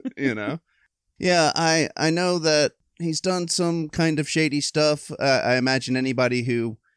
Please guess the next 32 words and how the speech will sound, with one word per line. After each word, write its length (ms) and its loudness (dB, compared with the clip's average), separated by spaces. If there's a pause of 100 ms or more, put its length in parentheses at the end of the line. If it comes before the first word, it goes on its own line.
(460)
has 160 -2
put 200 4
out 160 0
that 180 0
much 200 -4
content 720 -2 (140)
regularly 840 -4 (120)
has 300 -6
to 220 -4
at 120 -6
some 320 -4
point. 440 -8 (440)
And, 480 -4
um, 500 -4 (360)
I'm 120 -4
sure, 400 -2
you 140 -4
know, 280 -2
what 260 -4
you 60 -6
see 200 -2
on 140 -2
the 60 -6
screen 300 -6
is 140 -6
not 240 -4
what 160 -6
happens 320 -4
behind 380 -4
the 40 -6
scenes. 460 -6
And 200 -4